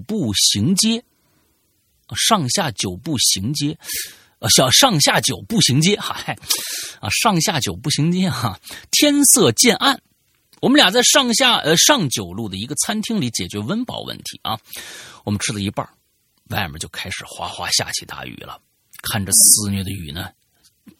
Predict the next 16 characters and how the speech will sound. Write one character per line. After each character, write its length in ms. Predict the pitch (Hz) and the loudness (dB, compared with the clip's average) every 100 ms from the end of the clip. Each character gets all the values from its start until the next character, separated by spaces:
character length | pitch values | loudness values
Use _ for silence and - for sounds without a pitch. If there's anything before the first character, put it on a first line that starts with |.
| - - | -20 -10
看 180 | - 113 | -4 -4
来 100 | 101 | -2
是 200 | - 90 - - - _ | -4 -6 -8 -10 -10 _
应 160 | 107 101 | -6 -4
该 160 | 98 101 _ _ _ _ - - | -4 -6 _ _ _ _ -20 -8
一 80 | 107 | -4
时 160 | - | -4
半 200 | - 95 | -4 -6
会 160 | 92 60 | -6 -12
儿 100 | 62 - _ | -14 -16 _
啊， 180 | 90 87 | -16 -14
停 180 | - 95 | -10 -8
不 80 | 95 | -8
下 140 | 104 | -8
来 200 | 80 82 | -10 -10
了。 80 | 90 | -12